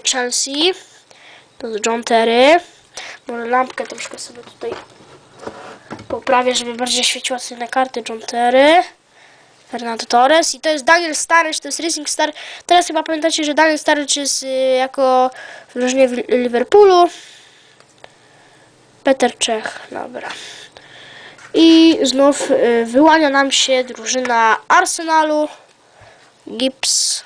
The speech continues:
Walcott, Olivier Giroud, no fajnie, nie mam go. Wilshere, Ramsey, Kościelny, Peter Smarker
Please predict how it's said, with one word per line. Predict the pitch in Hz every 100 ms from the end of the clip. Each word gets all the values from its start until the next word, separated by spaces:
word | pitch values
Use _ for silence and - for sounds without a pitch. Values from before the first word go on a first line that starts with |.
| -
Walcott, | 247 233 220 226 226 - 226 220 - - - - _ _ -
Olivier | - 254 220 208
Giroud, | - 247 294 330 311 311 415
no | 254 - - _ _
fajnie, | - 214 220 233
nie |
mam | 233 220
go. | 226 254 - _
Wilshere, | 233 240 - 262 254 254 - _ _ _ -
Ramsey, | 247 247 240 226 220 220
Kościelny, | 240 233 - 226 226 226 220 - - - _
Peter | 247 240 233 233
Smarker | - 226 220 - 220